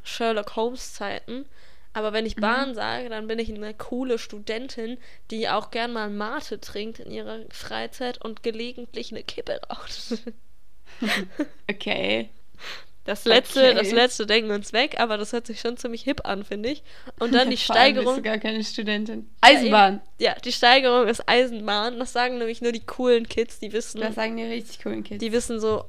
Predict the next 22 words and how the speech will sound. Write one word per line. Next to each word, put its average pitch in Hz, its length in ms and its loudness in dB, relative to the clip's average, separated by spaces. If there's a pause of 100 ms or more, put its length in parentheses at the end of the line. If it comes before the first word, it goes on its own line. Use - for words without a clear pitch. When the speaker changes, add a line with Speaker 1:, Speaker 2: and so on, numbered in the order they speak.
(100)
Speaker 1:
"Oh 233 280 12
yeah, 233 440 10
ich 247 160 -2
bin 240 160 -2 (100)
cool, 254 140 4
ich 240 120 -2
fahr 202 120 -4
mit 208 100 -8
der 226 220 -2
Eisenbahn, 220 640 0
Leute." 73 400 -10 (240)
Speaker 2:
Oh 226 40 -2 (120)
Speaker 1:
Und 262 40 -2
Speaker 2:
yeah, 208 240 0
Speaker 1:
das 233 200 0
Speaker 2:
ich 220 40 -6
Speaker 1:
hört 262 160 0
Speaker 2:
bin 208 80 -4
Speaker 1:
sich - 80 -6
Speaker 2:
cool. 226 100 -4
Speaker 1:
retro 240 420 -2
an. - 280 -8